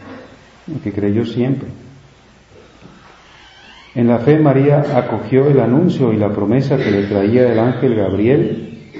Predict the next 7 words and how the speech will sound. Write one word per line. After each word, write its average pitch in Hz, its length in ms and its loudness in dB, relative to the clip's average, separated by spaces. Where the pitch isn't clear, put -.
creyendo 127 500 2
que 123 80 -2
nada 139 300 2
es 143 120 -2
imposible 120 600 -4
para 95 240 -4
Dios. 90 220 -6